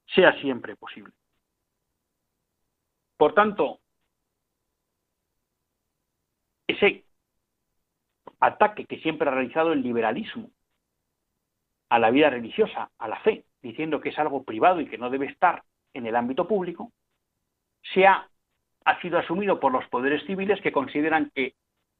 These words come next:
el hecho religioso ni tiene necesidad de tener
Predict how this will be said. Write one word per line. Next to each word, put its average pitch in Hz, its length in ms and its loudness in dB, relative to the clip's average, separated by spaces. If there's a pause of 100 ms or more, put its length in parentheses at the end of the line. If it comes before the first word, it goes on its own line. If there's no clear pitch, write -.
(280)
el 156 140 0
hecho 165 180 2
religioso 175 420 0
ni 139 380 4
tiene 196 200 0
necesidad 196 540 2
de 170 120 4
tener 165 380 0